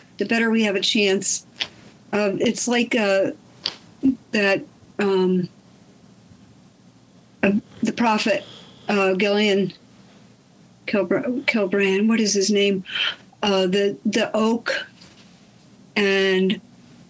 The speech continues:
you stand close, but your strength comes in standing close, but not so close. Um,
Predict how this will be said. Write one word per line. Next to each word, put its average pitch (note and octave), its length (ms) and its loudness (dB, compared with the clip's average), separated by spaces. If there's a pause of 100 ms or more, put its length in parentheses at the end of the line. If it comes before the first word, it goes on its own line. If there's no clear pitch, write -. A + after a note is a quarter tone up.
(120)
you A3+ 120 2
stand A#3 540 0
close, A3 560 0
but - 360 -2 (1000)
your G#3+ 140 2
strength A3 580 0
comes G#3+ 320 0
in G3+ 180 2
standing G#3+ 440 0
close, G#3+ 260 0
but - 180 -4
not G#3 220 2
so G#3 180 0
close. G3+ 560 -2 (1500)
Um, F3 540 2